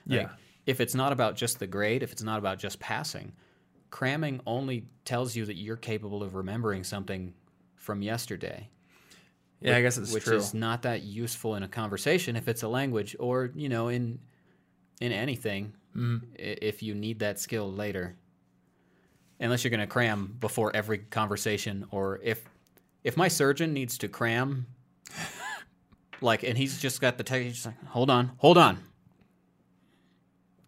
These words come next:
Speaker 1: Nailed it. Okay, we're gonna start."
Speaker 2: <laughs>
Speaker 1: I don't, I don't necessarily like that.
Speaker 2: Yeah.
Speaker 1: <laughs> I mean, they might do well then, but I'd really like somebody who had more,
Speaker 2: Mm-hmm.
Speaker 1: more in their head already knowledge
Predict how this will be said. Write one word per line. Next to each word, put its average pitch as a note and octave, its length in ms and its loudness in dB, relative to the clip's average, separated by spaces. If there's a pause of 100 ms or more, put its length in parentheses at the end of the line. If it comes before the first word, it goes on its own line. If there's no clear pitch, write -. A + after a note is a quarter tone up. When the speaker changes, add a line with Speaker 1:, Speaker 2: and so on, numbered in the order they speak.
Speaker 1:
Nailed A#2+ 300 6
it. - 200 0 (260)
Okay, D3 260 10
we're C3+ 140 8
gonna D3 200 12
start." - 320 10 (220)
Speaker 2:
<laughs> - 160 -20
Speaker 1:
I D#3 180 4
don't, G3+ 240 0 (1200)
I D3 80 6
don't G3 220 6
necessarily D#3 720 8
like B2 320 6
that. F#3+ 400 8
Speaker 2:
Yeah. C3 460 6
Speaker 1:
<laughs> - 40 0
I C#3+ 100 6
mean, C#3+ 400 6 (420)
they D#3 140 6
might E3 260 4
do D#3+ 160 4
well D3 320 6
then, C3+ 280 6
but A2+ 100 2
I'd B2+ 120 2
really D#3+ 180 4
like A#2 180 4
somebody A#2+ 360 4
who - 160 -6
had A#2+ 280 2 (300)
more, D3 520 8
Speaker 2:
Mm-hmm. - 220 -10
Speaker 1:
more C#3 220 4
in C#3 200 4
their B2+ 140 4
head A#2+ 240 2
already A2 520 0
knowledge G#2 640 -2